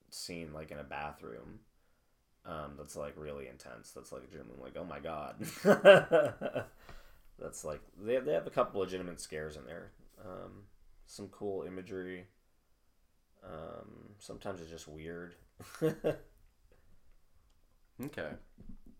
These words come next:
Speaker 1: Uh, yeah, not, uh,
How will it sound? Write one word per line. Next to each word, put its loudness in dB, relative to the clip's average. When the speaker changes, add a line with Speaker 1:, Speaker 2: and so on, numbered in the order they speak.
Speaker 1:
Uh, 4
yeah, 2
not, 2
uh, 2